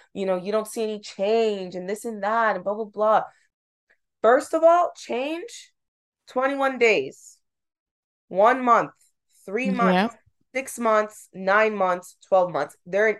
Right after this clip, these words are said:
Speaker 1: increments.
Speaker 2: Yeah.
Speaker 1: From one day to the next, you could definitely feel your body. You could definitely feel your energy be different. You know,
Speaker 2: Yeah.
Speaker 1: one month to the next, one,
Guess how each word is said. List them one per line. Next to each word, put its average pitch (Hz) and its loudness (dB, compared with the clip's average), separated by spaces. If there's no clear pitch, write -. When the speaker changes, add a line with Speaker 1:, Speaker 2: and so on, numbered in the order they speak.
Speaker 1:
increments. - -10
Speaker 2:
Yeah. 190 2
Speaker 1:
From 220 -2
one 254 0
day 277 -8
to 233 -16
the 190 -2
next, 214 0
you 170 -14
could - -20
definitely 220 -8
feel 175 -10
your 170 -8
body. 160 -2
You 151 -20
could 160 -8
definitely 208 -2
feel 190 -10
your 170 -10
energy 170 -10
be 156 -16
different. 160 -6
You 196 2
know, 190 4
Speaker 2:
Yeah. 220 4
Speaker 1:
one 202 -6
month 277 -4
to 202 -4
the 170 -2
next, - -12
one, 180 0